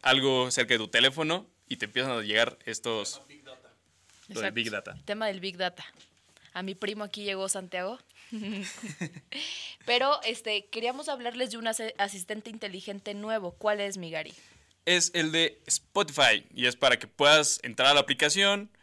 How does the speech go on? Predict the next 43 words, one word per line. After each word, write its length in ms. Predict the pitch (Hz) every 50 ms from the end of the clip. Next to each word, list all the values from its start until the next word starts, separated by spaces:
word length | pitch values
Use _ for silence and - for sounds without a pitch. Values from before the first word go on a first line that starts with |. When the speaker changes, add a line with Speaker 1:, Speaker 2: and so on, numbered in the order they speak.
| _ _ _ _ _ _ -
Speaker 1:
y 260 | - 202 220 226 214 -
con, 500 | - - 110 110 107 107 110 113 117 _ _ _ _ _ -
por 160 | 135 123 123
medio 220 | 127 131 135 135 127
de 100 | 120 117
comandos 420 | - 127 117 120 123 123 123 113
de 60 | 113
voz 200 | 110 113 120 123 -
puedas 540 | - - 120 117 117 113 113 117 - - _ _ _ _ _ _ _ _ _ _ _ _ _ _ -
pedir 260 | 160 143 123 110 -
que 100 | - 107
ponga 320 | - _ - 113 107 104 101
una 120 | 104 101
mu-, 180 | 113 123 123 -
canción, 680 | - 113 113 113 151 165 165 160 160 160 160 160 - - _ _
hacer 240 | - 104 107 - 110
una 180 | 110 107 107 -
playlist, 640 | - 147 151 151 147 143 143 143 139 139 139 - -
ir, 240 | - 120 110 - - -
ir 120 | 120 117
a 60 | 113
la 140 | 104 104 104
radio 340 | 107 113 113 113 110 110 107
de, 340 | 101 98 101 98 101 104 _ _ _ _ -
de 80 | 110 107
alguna 220 | 104 110 110 104
canción 360 | - 101 101 - 123 131 127
o 60 | 120
de 60 | 107 98
alguna 380 | 101 101 110 107 104 101 101 -
playlist. 500 | 127 131 143 143 147 143 143 139 - _ _ _ _ _ _ _ _ _ _ -
Todo 140 | - 180 190
lo 60 | 160
que 60 | - -
se 60 | 127
puede 160 | 151 147 143
hacer 260 | 139 147 143 143 135 _ - -
en 320 | 117 113 107 107 104 101
Spotify, 500 | 104 - - 175 170 175 - 220 233 330 - _ _ _ _ _ _ _
pero 160 | - 110 98 104
ya 220 | 110 117 117 -
con 160 | - 123 113
un 440 | 113 117 117 113 110 113 110 107